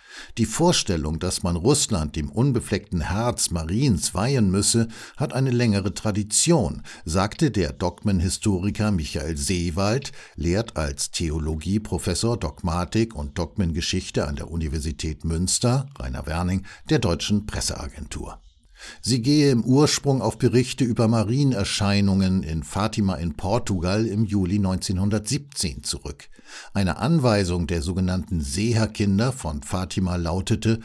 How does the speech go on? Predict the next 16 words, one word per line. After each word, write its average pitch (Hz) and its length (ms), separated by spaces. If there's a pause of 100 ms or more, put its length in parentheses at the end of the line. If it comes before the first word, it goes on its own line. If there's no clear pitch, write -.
(240)
Russland 135 540
dem 80 160
unbefleckten 101 640
Herzen 85 460
Mariens 80 600
zu 104 180
weihen. 65 340 (400)
Unbefleckt 120 760
bezieht 107 360
sich 120 220
auf 98 180
die 104 160
katholische 117 600
Lehre, 98 460
dass 69 240
Maria, 95 540